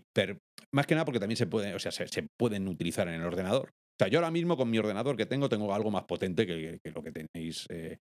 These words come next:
de lo que se tiene en Vision, ¿no? Porque tengo el ordenador al lado. Ahora, en standalone,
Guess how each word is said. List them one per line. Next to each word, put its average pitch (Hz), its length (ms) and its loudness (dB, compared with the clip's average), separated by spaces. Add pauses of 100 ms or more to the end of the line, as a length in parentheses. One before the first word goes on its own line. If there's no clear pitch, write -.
(200)
de 85 60 2
lo 78 80 -2
que 78 100 -4
se 90 120 -2
tiene 92 260 0
en 80 100 -4
Vision, - 300 -4 (120)
¿no? 107 60 0
Porque 87 180 0
tengo 92 160 -2
el 92 80 0
ordenador 80 380 -4
al 76 80 -10
lado. 73 140 -10 (260)
Ahora, 82 260 2
en 92 140 0
standalone, 87 540 0